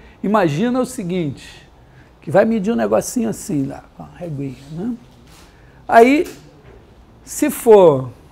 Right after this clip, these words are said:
no meio da população, pode acontecer o seguinte, pode ter uma pessoa já de uma certa idade como eu, que é hipermétrope. Né? Qualquer pessoa de,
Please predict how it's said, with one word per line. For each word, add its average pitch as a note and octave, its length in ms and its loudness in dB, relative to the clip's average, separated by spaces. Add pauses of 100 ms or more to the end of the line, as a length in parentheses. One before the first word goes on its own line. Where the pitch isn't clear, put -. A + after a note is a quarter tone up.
(1300)
no D3+ 140 -6
meio D3+ 140 0
da D3+ 100 0
população, E3 580 -4
pode A#3 180 4
acontecer A3+ 400 0
o B3 60 0
seguinte, A#3 280 -2
pode E3+ 200 0
ter G3+ 80 2
uma G#3 60 4
pessoa F#3 600 2
já D#3 220 2
de C#3+ 100 -6
uma E3 100 -2
certa D3+ 320 -6
idade C3 460 -4
como D#3+ 300 -6
eu, G#3 280 2 (520)
que F#3 160 4
é F#3 60 6
hipermétrope. F3+ 760 2 (1120)
Né? G3 180 -14
Qualquer D#3 280 -10
pessoa F#3+ 520 0
de, D3 220 -6